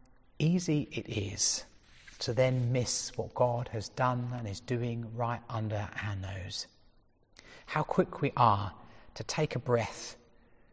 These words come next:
and ask God what's really important. That's what we should be doing in each situation.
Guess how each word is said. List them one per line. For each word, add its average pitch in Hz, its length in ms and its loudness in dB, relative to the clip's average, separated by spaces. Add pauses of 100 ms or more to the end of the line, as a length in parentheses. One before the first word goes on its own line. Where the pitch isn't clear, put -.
(220)
and 120 160 -8
ask 135 420 0
God 110 440 2 (460)
what's 120 260 -4
really 120 240 0
important. 107 720 -8
That's 120 180 -8
what 131 100 -6
we 165 80 0
should - 280 -4
be 151 80 -2
doing 107 540 -2
in 123 260 -2
each 120 240 -6
situation. 104 800 -6